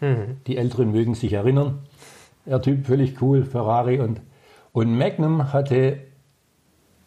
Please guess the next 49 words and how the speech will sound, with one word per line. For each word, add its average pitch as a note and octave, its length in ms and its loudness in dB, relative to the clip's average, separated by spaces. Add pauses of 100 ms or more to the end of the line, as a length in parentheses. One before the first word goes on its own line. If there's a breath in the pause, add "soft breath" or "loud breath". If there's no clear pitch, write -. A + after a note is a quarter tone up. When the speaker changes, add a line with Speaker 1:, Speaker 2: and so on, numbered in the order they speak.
(440)
Speaker 2:
s-, - 220 -14
einen G#2 200 0
Triathlon C#3 600 0
gemacht B2+ 340 0
im G2 160 -2
Rahmen G2+ 320 -2
ein A2 260 -2
und G#2 280 0
drumherum G2 380 0
natürlich G#2 300 0
eine F2 100 -2
Kriminalgeschichte G#2+ 920 -2
und G#2 180 -2
er A2 140 -2
hat G#2+ 180 -4
auf G#2 140 -4
der G2+ 120 -2
Radstrecke G2 520 -2
umgedreht, A2 640 0
äh, G#2 400 -2 (480 loud breath)
was - 200 -4
alle A2 160 2
fürchterlich A2+ 520 -2
doof A#2+ 220 0
fanden, A2+ 560 -2
außer A2+ 260 0
sein G2+ 220 -2
Sponsor, A2+ 480 0
der G2 120 0
fand G2+ 180 -2
es F#2+ 120 -8
klasse, G2 300 -2
weil G#2 160 0
dann G2+ 220 -2
war, F#2+ 340 -2
äh, G2 160 2
lange F#2+ 260 2
Sendezeit G2 560 0
und F#2+ 180 0
mich G#2+ 240 -2
hat A2 120 0
dann G#2+ 120 0
interessiert, G2+ 440 -2
was D#2+ 160 -6
ist C3 100 0
denn A#3 80 0
das A3+ 160 -4
eigentlich, C#2 220 -4
Triathlon? F2 540 -4